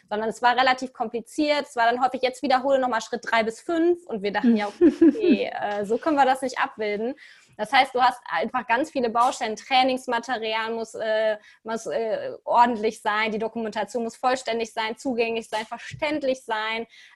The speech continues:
Speaker 1: Ähm, dann kommt es halt quasi ins Produkt und dann muss es halt dann auch in der Form angewendet werden, wie es halt beim Arbeiter auch wirklich dann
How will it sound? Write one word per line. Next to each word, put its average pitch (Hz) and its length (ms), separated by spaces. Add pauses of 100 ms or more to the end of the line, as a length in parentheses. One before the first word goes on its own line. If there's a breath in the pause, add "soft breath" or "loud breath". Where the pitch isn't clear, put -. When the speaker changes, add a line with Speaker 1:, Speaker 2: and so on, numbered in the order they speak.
Speaker 1:
Ähm, 226 340 (260)
dann 269 260
kommt 277 220
es 277 120
halt 240 180
quasi 233 340
ins 226 200
Produkt 240 580
und 220 140
dann 233 160
muss 277 140
es 247 140
halt 233 160
dann 226 120
auch 180 140
in 226 120
der 233 120
Form 233 180
angewendet 214 640
werden, 208 300
wie 214 80
es 208 140
halt 202 160
beim 190 140
Arbeiter 208 460
auch 202 140
wirklich 208 280
dann 196 220